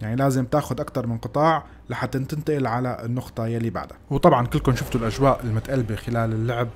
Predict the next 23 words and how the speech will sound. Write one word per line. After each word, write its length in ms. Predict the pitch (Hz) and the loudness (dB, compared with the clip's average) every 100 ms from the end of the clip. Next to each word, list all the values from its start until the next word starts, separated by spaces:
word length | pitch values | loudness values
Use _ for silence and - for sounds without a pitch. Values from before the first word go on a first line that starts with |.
| 123 | -8
آه، 240 | 113 104 107 | -6 -6 -6
مع 240 | 107 110 | -4 -2
ال-، 240 | 113 113 107 | -2 -4 -6
يعني، 160 | 101 | -8
الإعصار، 580 | 101 101 110 131 131 131 - - - - - | -6 -6 -2 0 2 0 -6 -18 -20 -12 -2
آه، 120 | 117 | -2
كيف 360 | 113 143 - 139 | 0 -2 0 -2
هيك 140 | 123 | 0
بياخد 300 | 131 143 131 | 0 2 0
كل 120 | - | -4
شي 140 | 123 131 | -2 -2
بطريقه، 460 | - 123 135 127 117 - - - - 113 | 0 -2 0 -2 -4 -14 -20 -20 -8 -2
آه، 140 | 117 | 2
وأنت 260 | 151 170 143 | 4 4 4
بتختار 460 | - 139 - 123 | 2 0 2 2
يا 160 | 123 139 | 2 2
إما 380 | 143 135 135 127 117 - | 2 0 0 -2 -8 4
تروح 240 | 160 - | 4 6
مع 100 | 143 | 4
الإعصار 560 | 131 123 - 131 131 127 | 4 2 0 2 2 2
أو 120 | 135 | -2
تهرب 380 | 131 131 120 104 | 0 0 0 -2
منه. 200 | 101 | -6